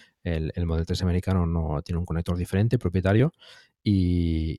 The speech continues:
y, bueno, pues ha tenido bastantes problemas a la hora de, de, de cargar, ¿no? Eh, sobre todo en la parte sur de España, pues, eh, se quejaba, pues, que, que, que había, había problemas a la hora de, de conseguir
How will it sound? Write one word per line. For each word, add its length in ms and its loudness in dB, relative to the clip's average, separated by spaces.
y, 100 -2
bueno, 200 0
pues 180 -2
ha 40 -4
tenido 400 2
bastantes 600 2
problemas 560 2
a 60 -2
la 80 0
hora 160 0
de, 460 -4
de, 520 -8
de 220 -12
cargar, 440 -6
¿no? 220 -14
Eh, 480 -4
sobre 160 -2
todo 260 2
en 160 0
la 100 -2
parte 600 0
sur 200 0
de 80 0
España, 380 0
pues, 360 -2
eh, 380 -4
se 120 -12
quejaba, 400 -6
pues, 220 -4
que, 300 -8
que, 200 -6
que 120 -10
había, 260 -6
había 220 -16
problemas 400 -10
a 60 -10
la 60 -6
hora 140 -4
de, 300 -8
de 100 -14
conseguir 540 -4